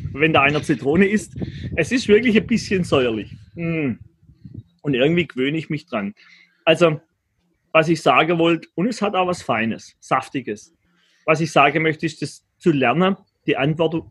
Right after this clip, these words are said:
die Verantwortung für mein Leben zu übernehmen. Und das ist ein Prozess, das geht im ersten Gespräch bisher, vielleicht kriege ich's mal hin, also sozusagen mach mach dir mal Gedanken, machen Sie sich mal Gedanken, wer verantwortlich ist und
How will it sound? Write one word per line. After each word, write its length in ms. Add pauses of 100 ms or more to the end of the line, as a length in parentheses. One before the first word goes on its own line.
(120)
die 80
Verantwortung 800
für 200
mein 260
Leben 320
zu 120
übernehmen. 340
Und 100
das 100
ist 60
ein 100
Prozess, 460
das 180
geht 220
im 100
ersten 280
Gespräch 540 (400)
bisher, 520 (260)
vielleicht 300
kriege 200
ich's 140
mal 160
hin, 340 (640)
also 240
sozusagen 560
mach 220 (360)
mach 240
dir 180
mal 200
Gedanken, 500
machen 200
Sie 160
sich 180
mal 160
Gedanken, 600 (280)
wer 220
verantwortlich 760
ist 160
und 200